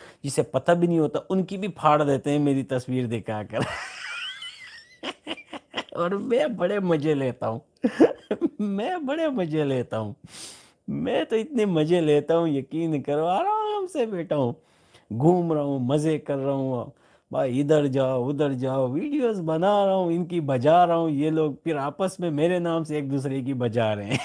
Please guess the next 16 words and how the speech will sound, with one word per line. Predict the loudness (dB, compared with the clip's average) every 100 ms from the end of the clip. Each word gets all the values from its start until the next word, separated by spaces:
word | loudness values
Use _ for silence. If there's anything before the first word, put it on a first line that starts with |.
| -8 -16 -20 -20 -20 _ -20 _ _
<laughs> | -8 -6
میرے | -6 -6 -4 -4
نام | -2 -2
سے | -2 -4
کاروبار | -2 0 0 0 -2 -4
کر | -4 -2
رہے | -2 -4
ہیں۔ | -8 -14 -20 -20 -20 -20 -20 _ -6
یہ | 2 2
سالہ | 2 0 2 4 2 0
ترکی | -4 -2 -6
کو | 0 2 2 -2 _ _ _ -2
میں | 2 4
نے | 2
کیوں | 2 0
پکڑا؟ | 0 -2 -2 -2